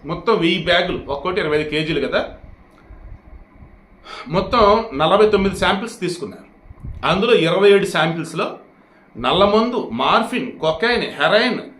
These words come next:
మ్, యాంఫెటమైన్, మెస్కలిన్ ఇవన్నీ కూడా కనిపించినాయి. ఇవి కాకుండా మరో ఇరవై శాంపిల్స్లో వచ్చేసి కొకైన్ and methaqualone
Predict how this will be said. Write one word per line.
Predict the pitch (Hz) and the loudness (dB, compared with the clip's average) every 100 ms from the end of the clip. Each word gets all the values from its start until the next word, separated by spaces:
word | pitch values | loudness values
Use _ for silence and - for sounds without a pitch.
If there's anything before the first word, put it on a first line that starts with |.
| - - - | -20 -20 -16
మ్, | 131 131 127 123 - - - - - - | -12 -8 -6 -6 -8 -18 -20 -20 -20 -6
యాంఫెటమైన్, | 127 175 208 226 226 240 139 - | 0 0 2 2 0 0 -4 -6
మెస్కలిన్ | 127 165 165 214 220 185 - - | -4 -4 0 2 2 0 -4 -8
ఇవన్నీ | 160 190 202 | -2 0 2
కూడా | 208 233 | 2 0
కనిపించినాయి. | 165 151 143 - - | -2 -4 -6 -10 -12
ఇవి | 185 220 | -6 -2
కాకుండా | 233 233 240 226 | 2 2 2 0
మరో | 196 196 202 185 | 2 2 2 2
ఇరవై | 175 202 | 0 2
శాంపిల్స్లో | 214 202 185 196 175 | 2 0 -4 -6 -2
వచ్చేసి | 151 143 147 143 285 349 - - - _ | -2 -2 -4 -4 -8 -10 -16 -20 -20 _
కొకైన్ | - 190 220 226 226 320 - - - | -2 2 2 2 0 -4 -8 -10 -4
and | 185 | 0
methaqualone | 185 175 180 208 208 208 180 175 151 | 0 0 2 4 4 4 0 2 2